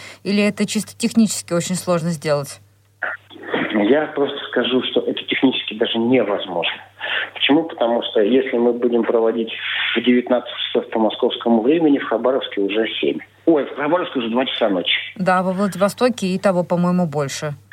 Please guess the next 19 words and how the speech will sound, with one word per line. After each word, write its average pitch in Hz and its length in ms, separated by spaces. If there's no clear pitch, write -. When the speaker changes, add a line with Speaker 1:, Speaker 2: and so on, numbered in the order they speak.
Speaker 2:
Да, - 560
да, 98 180
да. 92 200
Вот, 98 300
это 160 180
первый 107 320
момент. 98 420
Второй 143 300
момент, 127 680
э, 113 240
синхронный 143 680
турнир, 143 480
синхронный 117 460
турнир, 110 480
он 147 400
всегда 120 460
подвязан 117 720
на 117 340
технике. - 520